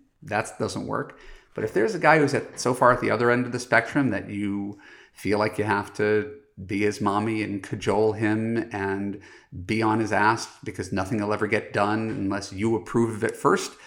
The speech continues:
that's a different kind of exhausting. And you should not have a whole relationship where y-, there's not a real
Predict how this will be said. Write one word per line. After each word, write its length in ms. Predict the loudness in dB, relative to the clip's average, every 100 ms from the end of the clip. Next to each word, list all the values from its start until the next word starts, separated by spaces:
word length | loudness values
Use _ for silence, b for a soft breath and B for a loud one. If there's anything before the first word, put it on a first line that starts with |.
| B B B B _ -4
that's 220 | -2 0
a 60 |
different 320 | 0 0 0 0
kind 200 | 2 2
of 80 |
exhausting. 640 | 0 -2 -2 -2 -6 -6 -4
And 180 | -4
you 60 | -6
should 160 | -4 -2
not 180 | 0
have 160 | 0 -2
a 60 | 0
whole 160 | 0
relationship 840 | 0 0 0 0 -6 -6 -6 -6 -6
where 760 | -4 0 0 0 -2 -4 -8 -14 _ _ _
y-, 200 | -16 -16 -18 _ -20
there's 340 | -4 0 0
not 220 | 4 4 4
a 40 |
real 540 | 2 0 0 2 0